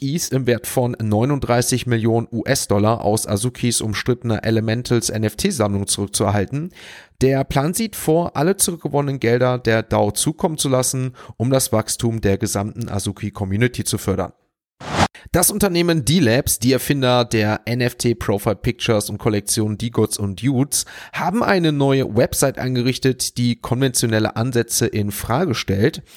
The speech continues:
Die Website, die an die frühen Tage von Facebook erinnert, wurde von D-Labs Gründer Juan Vora als Performance Art bezeichnet. Im Gegensatz zu den üblichen schriftlichen Roadmaps verkündet die Website kühn, Roadmaps sind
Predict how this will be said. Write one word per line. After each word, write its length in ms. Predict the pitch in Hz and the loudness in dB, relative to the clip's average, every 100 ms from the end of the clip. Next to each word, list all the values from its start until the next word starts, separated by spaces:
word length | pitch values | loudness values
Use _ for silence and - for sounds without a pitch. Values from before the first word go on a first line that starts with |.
| - - - - | -20 -18 -20 -4
Die 260 | - 165 165 | 2 2 2
Website, 840 | 113 104 139 - 190 202 196 - | 2 2 2 2 2 2 0 -2
die 160 | 147 151 | -2 -2
an 220 | 110 131 | 0 -2
die 120 | 123 | -2
frühen 360 | 117 - 135 135 | -4 0 0 0
Tage 320 | - 123 123 | 2 2 2
von 340 | - 117 110 113 | 0 0 0 -2
Facebook 500 | - 107 - 113 - | 0 -2 0 -4 -2
erinnert, 480 | 80 107 143 - | -2 0 0 -2
wurde 180 | 110 151 | 0 0
von 200 | - 143 | 0 -2
D-Labs 380 | 135 139 131 - | 0 0 0 -2
Gründer 340 | 127 131 123 123 117 | -2 0 0 0 -2
Juan 260 | 120 117 101 | -2 0 0
Vora 380 | 113 120 117 - | 0 2 0 0
als 320 | 107 104 - | 0 0 -2
Performance 640 | - 104 - 170 113 - | -4 0 2 2 0 -2
Art 220 | - 92 - | -4 -4 -4
bezeichnet. 680 | 101 101 98 - 117 143 - - - - - - - | -4 -2 -2 -2 -2 -4 -8 -20 -20 -18 -18 -8 0
Im 120 | 135 | 2
Gegensatz 460 | 147 185 233 - | 2 2 0 0
zu 100 | - | 0
den 140 | 143 135 | 0 0
üblichen 540 | - 131 - 202 202 | 0 0 -2 -4 -2
schriftlichen 560 | - 160 - 160 - 113 | -2 -2 0 -2 -2 2
Roadmaps 500 | 117 127 139 127 - | 2 2 -2 -2 -2
verkündet 380 | 123 135 127 123 | -2 0 -2 -2
die 120 | 107 | 0
Website 460 | 110 - 113 107 | 0 0 0 0
kühn, 360 | - 110 107 110 - - _ | 0 0 0 -2 -10 -20 _
Roadmaps 680 | 95 98 - 101 95 - - | 2 2 2 0 -2 -4 -12
sind 500 | - - 95 87 - | -4 0 0 -2 -12